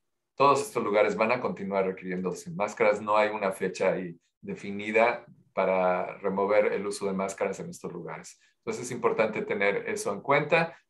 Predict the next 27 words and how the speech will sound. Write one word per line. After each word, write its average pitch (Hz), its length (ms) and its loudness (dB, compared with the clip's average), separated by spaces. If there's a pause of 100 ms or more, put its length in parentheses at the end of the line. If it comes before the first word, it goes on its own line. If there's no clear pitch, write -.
y 113 100 -10
también, 139 600 4
eh, 117 540 4
tener 120 240 4
en 131 120 2
cuenta 143 400 4
lo 127 120 4
que 123 100 -4
ya 120 80 0
hemos 123 140 -4
comentado 123 400 4
aquí 131 240 0
antes, 156 340 0
que 117 300 4 (260)
en, 120 260 -2
eh, 131 400 -4
los 127 600 4
dueños 135 320 4
de 123 100 4
negocios, 127 640 4
los 107 260 0
empresarios, 123 840 0
los 101 220 -4
organizadores 107 640 2
de 110 60 0
algún 107 240 -2
evento 117 560 2